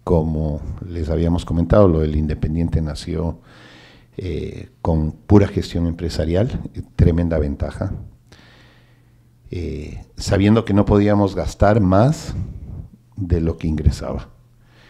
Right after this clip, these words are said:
El club, hasta cuando tenía poquísimos recursos, nunca estuvo en deuda.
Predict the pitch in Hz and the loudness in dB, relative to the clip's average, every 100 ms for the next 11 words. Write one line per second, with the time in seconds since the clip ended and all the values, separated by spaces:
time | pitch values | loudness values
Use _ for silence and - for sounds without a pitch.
0 | - - _ - - 85 - 104 104 110 | -20 -20 _ -14 -8 -6 2 4 4 2
1 | 87 71 85 - - 82 80 - 90 90 | -2 -4 -8 -8 -4 -4 -2 2 2 2
2 | 82 - 87 - 87 82 82 - - - | -2 -2 0 4 4 4 0 -4 -14 -12
3 | - 104 110 110 85 82 - - 80 73 | -4 -2 0 2 4 4 2 0 0 -2
4 | 73 71 - | -6 -14 -18